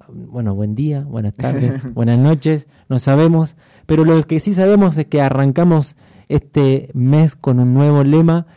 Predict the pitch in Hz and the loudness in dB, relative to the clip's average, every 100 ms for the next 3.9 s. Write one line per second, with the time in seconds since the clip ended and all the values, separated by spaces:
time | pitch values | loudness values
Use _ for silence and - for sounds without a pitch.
0 | _ _ 135 139 139 135 139 175 - 175 | _ _ -2 -2 0 -2 2 2 0 0
1 | 175 160 156 127 120 117 117 123 110 101 | 2 2 -2 -12 -12 -10 -4 -2 -2 -4
2 | - - _ _ _ _ - - - 196 | -8 -18 _ _ _ _ -20 -10 -4 -2
3 | 180 - 139 131 107 151 156 131 | -2 0 2 0 0 0 0 -2